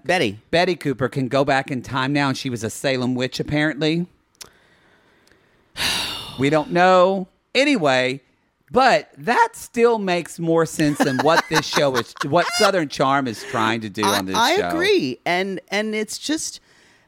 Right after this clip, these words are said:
Speaker 1: the other thing about a good reality show, you guys, is we have to somehow believe they're friends, or there
Speaker 2: Yeah.
Speaker 1: need to be enough drama.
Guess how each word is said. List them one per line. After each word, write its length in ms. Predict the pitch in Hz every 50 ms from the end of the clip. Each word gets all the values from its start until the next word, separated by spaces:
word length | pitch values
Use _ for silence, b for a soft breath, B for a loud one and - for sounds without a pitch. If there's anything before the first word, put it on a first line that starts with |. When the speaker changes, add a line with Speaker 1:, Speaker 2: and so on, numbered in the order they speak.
| b _
Speaker 1:
the 220 | - 170 190 233 262
other 160 | 294 403 415
thing 240 | - - 247 247 220
about 260 | 180 165 151 135 127
a 60 | 123
good 240 | 123 - 135 135 120
reality 500 | 113 113 101 95 98 104 104 107 107 98
show, 220 | 92 - - 95
you 180 | 90 90 92 92
guys, 600 | 85 87 87 85 85 82 87 87 87 85 - - _
is 600 | - 113 110 107 104 95 92 - - - - - _ _ _ _ -
we 180 | 120 139 143
have 420 | 143 131 135 165 165 170 190 - -
to 340 | - - 214 226 220 196 -
somehow 840 | - - - - - - - 180 170 180 185 175 175 170 160 151 156 147
believe 640 | 135 139 139 135 131 143 143 147 156 160 139 120
they're 180 | 113 127 120 113
friends, 760 | - - - - 127 127 131 135 147 156 170 180 185 - - -
or 140 | - 151 156
there 160 | - - -
Speaker 2:
Yeah. 40 | -
Speaker 1:
need 300 | 196 214 233 277 294 -
to 80 | 370 381
be 280 | - 311 285 277 269 -
enough 640 | 165 165 165 151 147 151 170 170 180 220 220 - - -
drama. 640 | 127 127 123 139 131 139 139 143 127 101 82 - -